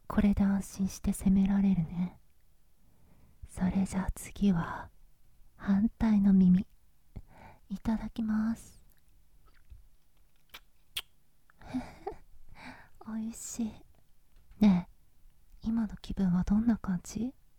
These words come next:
体中もてあそばれて、好き放題されて、惨めだね。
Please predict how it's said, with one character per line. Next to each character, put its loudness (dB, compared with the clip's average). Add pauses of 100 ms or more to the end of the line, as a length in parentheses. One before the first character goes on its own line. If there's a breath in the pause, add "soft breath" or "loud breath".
(800 soft breath)
体 -2
中 2
も 2
て -2
あ -2
そ -4
ば 0
れ 2
て、 -6 (580)
好 -18
き -12
放 -8
題 -8
さ -8
れ -6
て、 -6 (920)
惨 -10
め -6
だ -8
ね。 -6